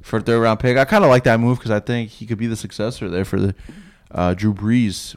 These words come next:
Who knows? I feel like he can call it a career any year now, like, the next, maybe after this year, maybe after the ne-, year after that. So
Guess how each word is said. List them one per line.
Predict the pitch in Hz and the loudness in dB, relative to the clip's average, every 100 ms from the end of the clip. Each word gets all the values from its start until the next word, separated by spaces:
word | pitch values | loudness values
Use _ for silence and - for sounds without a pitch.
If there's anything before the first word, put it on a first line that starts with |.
| - | -10
Who | 101 110 | -4 0
knows? | 107 110 104 | 2 2 0
I | 95 | -4
feel | 110 | -2
like | 104 98 - - | -2 -4 -14 -16
he | 107 | -16
can | 110 | -12
call | - 104 | -4 -2
it | |
a | 98 | -4
career | - 104 104 | -4 -2 0
any | 104 | 2
year | 101 104 | 2 0
now, | 113 120 127 123 | 0 0 -2 -4
like, | 104 | -6
the | 92 | -6
next, | 92 95 - - _ _ _ _ _ | -8 -10 -16 -20 _ _ _ _ _
maybe | - 101 101 | -2 2 4
after | 98 101 | 2 2
this | 107 - | -2 0
year, | 117 | 0
maybe | 107 101 | 2 2
after | 98 95 | 0 0
the | 101 | -2
ne-, | 101 80 | -2 -2
year | 104 | -2
after | 98 98 | -2 0
that. | 101 104 | 0 0
So | - 90 80 | 0 -2 -2